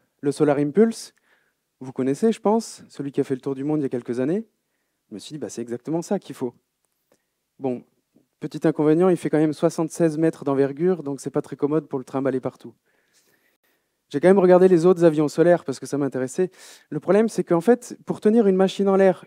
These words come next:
uniquement avec de l'énergie photovoltaïque, il faut qu'elle soit très grande et très légère. Du coup, en général, les avions solaires sont très fragiles. Ils sont faits pour battre des records, mais ils sont pas vraiment tout-terrain.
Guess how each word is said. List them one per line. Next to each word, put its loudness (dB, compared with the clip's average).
uniquement 0
avec 2
de -2
l'énergie -2
photovoltaïque, -2
il -14
faut 0
qu'elle 0
soit -2
très -6
grande -2
et -2
très 0
légère. 2
Du -20
coup, 0
en 2
général, 2
les -2
avions 2
solaires 0
sont -8
très -2
fragiles. -2
Ils -14
sont -6
faits -4
pour -8
battre 0
des -2
records, 2
mais -2
ils -4
sont -10
pas 2
vraiment -2
tout-terrain. -6